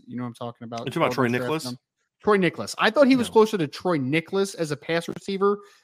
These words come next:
Speaker 1: than maybe Cole Kmet's, which he kinda looks like over the last two
Speaker 2: Mm-hmm.
Speaker 1: games. You know what I mean? Like, I, just much
Speaker 2: More
Speaker 1: different
Speaker 2: like that
Speaker 1: dynamic.
Speaker 2: tight vertical kinda guy that,
Speaker 1: Yeah.
Speaker 2: that Troy was.
Speaker 1: Yeah.
Speaker 2: Blocker. Yeah.
Speaker 1: Yeah,
Speaker 2: Where
Speaker 1: big
Speaker 2: Cole's more
Speaker 1: frame. He was gonna,
Speaker 2: smooth.
Speaker 1: like,
Speaker 2: Yeah.
Speaker 1: yeah, like, he, he's,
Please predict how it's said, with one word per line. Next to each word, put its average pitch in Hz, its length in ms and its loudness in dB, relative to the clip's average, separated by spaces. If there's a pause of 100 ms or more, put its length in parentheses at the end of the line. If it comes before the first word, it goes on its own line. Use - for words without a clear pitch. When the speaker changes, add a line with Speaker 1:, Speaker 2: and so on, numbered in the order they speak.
(120)
Speaker 1:
than 151 180 0
maybe 175 240 -8
Cole 170 260 -6
Kmet's, 131 540 -8
which 131 140 -8
he 127 80 -10
kinda 143 200 -2
looks 131 260 -8
like 117 120 -6
over 117 160 -8
the 110 40 -8
last 110 260 -10
two 113 80 -12
Speaker 2:
Mm-hmm. 107 100 -12
Speaker 1:
games. 104 320 -12
You 135 60 -6
know 151 60 -2
what 156 80 -2
I 143 40 -4
mean? 165 180 -4
Like, 156 160 -6
I, 151 160 -6 (560)
just 160 200 -10
much 196 180 4
Speaker 2:
More 135 60 4
Speaker 1:
different 160 160 8
Speaker 2:
like 143 160 2
that 135 160 2
Speaker 1:
dynamic. 147 260 2
Speaker 2:
tight 139 160 -2
vertical 143 400 -2
kinda 143 300 -2
guy 147 500 -2
that, 123 180 -4
Speaker 1:
Yeah. - 120 -4
Speaker 2:
that 123 180 -4
Troy 139 300 -4
was. 143 520 -4 (380)
Speaker 1:
Yeah. 156 200 4
Speaker 2:
Blocker. 143 640 -4
Yeah. 98 380 -6
Speaker 1:
Yeah, 392 120 0
Speaker 2:
Where - 140 -8
Speaker 1:
big 185 120 2 (100)
Speaker 2:
Cole's - 80 -
more 185 80 2
Speaker 1:
frame. 196 380 2
He 175 100 -4
was 180 140 -2
gonna, 196 240 4
Speaker 2:
smooth. - 120 -16
Speaker 1:
like, 180 240 -2 (300)
Speaker 2:
Yeah. 247 140 6
Speaker 1:
yeah, 160 60 6
like, 165 200 2
he, 196 140 -4
he's, 175 340 -6